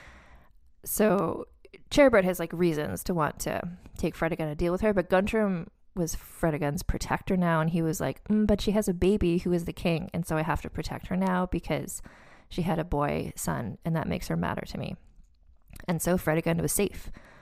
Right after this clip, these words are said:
for now, but living with Guntram sucked because he was, like, this awful paternalistic older guy who wouldn't allow her to have any power, and, like,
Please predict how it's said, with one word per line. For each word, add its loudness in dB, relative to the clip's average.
for 6
now, 4
but 0
living 2
with 2
Guntram 0
sucked -4
because -4
he -4
was, -2
like, -6
this -8
awful -2
paternalistic -4
older 0
guy 0
who 0
wouldn't 0
allow 0
her -4
to -2
have -4
any -2
power, 4
and, -2
like, -4